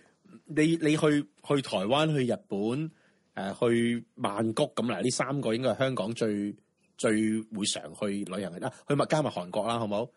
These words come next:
四個最常去嘅地方啦，即係旅行。如果四個都要打唔同嘅針嘅話，你真係變 X-Men 㗎喎，大佬。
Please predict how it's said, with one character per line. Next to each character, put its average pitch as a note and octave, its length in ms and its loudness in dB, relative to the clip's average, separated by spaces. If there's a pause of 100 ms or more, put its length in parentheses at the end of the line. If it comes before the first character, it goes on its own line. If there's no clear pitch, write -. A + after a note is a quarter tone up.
(180)
四 C3 280 2
個 B2 120 2
最 A2+ 260 2
常 E2+ 260 -8
去 G2 60 -6
嘅 G2 140 -4
地 E2+ 140 -12
方 G#2 220 -4
啦， G2+ 280 -8 (760)
即 C3+ 100 0
係 G2+ 160 0
旅 G2 80 -8
行。 - 200 -14 (520)
如 F#3 80 4
果 A#3+ 60 6
四 - 180 2 (180)
個 D#3+ 120 6
都 F#3+ 100 4
要 F3 60 6
打 D3 120 4
唔 D#3 160 0
同 G2 140 -6
嘅 A#2+ 100 0
針 D#3 260 0
嘅 C3 60 2
話， C3 80 4
你 B2+ 60 0
真 C3+ 140 2
係 A#2 40 -4
變 A2+ 220 -2
X-Men G#2+ 380 -6
㗎 F#2 100 -8
喎， E2+ 40 -12
大 C#2+ 160 -14
佬。 D2+ 320 -12